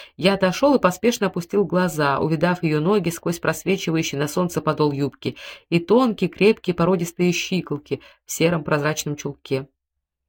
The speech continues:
Соня с розой в волосах быстро отворила и затворила дверь, тихо воскликнула: «Как ты спал?» Я вскочил. «Что ты, что ты? Мог ли я спать?»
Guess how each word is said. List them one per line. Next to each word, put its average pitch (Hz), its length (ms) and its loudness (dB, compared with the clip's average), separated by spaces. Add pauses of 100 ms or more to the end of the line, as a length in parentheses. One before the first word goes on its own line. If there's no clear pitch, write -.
(1000)
Соня 262 360 0
с - 100 -4
розой 220 280 4
в - 20 -2
волосах 196 500 2
быстро 214 360 2
отворила 190 420 2
и 214 80 6
затворила 180 420 2
дверь, 147 320 0 (260)
тихо 196 220 0
воскликнула: 147 640 -2 (340)
«Как 285 200 -2
ты 240 80 2
спал?» 147 420 -6 (480)
Я 220 160 2
вскочил. 180 560 -2 (240)
«Что - 300 0
ты, 170 80 -2
что 269 260 0
ты? 143 200 -6 (260)
Мог 190 240 0
ли 262 60 4
я 269 60 2
спать?» 254 440 -8